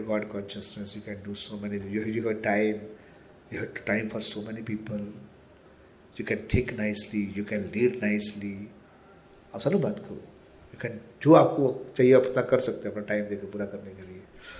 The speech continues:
Even have, every saint has a past,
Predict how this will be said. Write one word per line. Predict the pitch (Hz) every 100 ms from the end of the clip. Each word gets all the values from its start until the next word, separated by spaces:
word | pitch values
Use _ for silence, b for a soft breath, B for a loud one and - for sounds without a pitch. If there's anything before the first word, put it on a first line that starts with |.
| B - 214
Even | 294
have, | 208 - 143 139 95 113 123
every | 208 - 175
saint | 165 139
has | 131
a | -
past, | 101 - -